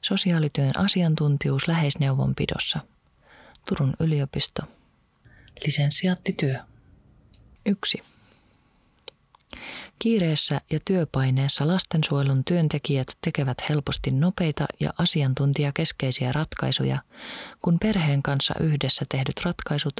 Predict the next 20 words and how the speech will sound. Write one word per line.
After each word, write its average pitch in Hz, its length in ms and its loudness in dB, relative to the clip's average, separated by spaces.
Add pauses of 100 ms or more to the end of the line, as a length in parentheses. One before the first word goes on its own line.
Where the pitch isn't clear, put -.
(120)
olisivat 143 520 0
pitkällä 160 440 -2
tähtäimellä 135 680 -2
kantavampia 143 760 2 (380)
ja 165 60 2
näin 185 260 4
myös 131 260 2
aikaa 165 360 2
säästäviä. 147 640 -2 (1400)
Lastensuojelussa 151 840 2
tulisi 151 320 2
mahdollistaa 139 800 2
paremmin 131 440 0
pitkäjänteinen 131 920 0 (220)
ja 151 80 0
vaikuttava 160 540 -2
sosiaalityö 131 800 -2
perheiden 139 500 0
kanssa. 139 440 -2 (1400)
Kaksi. - 360 0